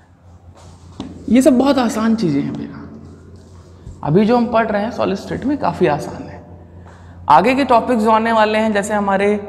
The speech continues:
competitive exams में जो questions पूछे जाते हैं, वो अक्सर आते हैं हमारी density से, Formula बनाने वाले questions आते हैं। कह देगा, "Atoms are at corner and body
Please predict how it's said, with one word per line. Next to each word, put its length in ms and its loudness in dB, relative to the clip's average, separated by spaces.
competitive 440 4
exams 420 0
में 100 -2
जो 80 0
questions 400 -2
पूछे 280 0
जाते 260 2
हैं, 180 -2
वो 100 8
अक्सर 340 4
आते 260 2
हैं 80 2
हमारी 280 0
density 500 -4
से, 220 -12
Formula 520 6
बनाने 340 2
वाले 220 0
questions 400 -6
आते 260 -14
हैं। 220 -20
कह 120 6
देगा, 360 4
"Atoms 420 0
are 180 4
at 220 2
corner 420 2
and 300 0
body 260 6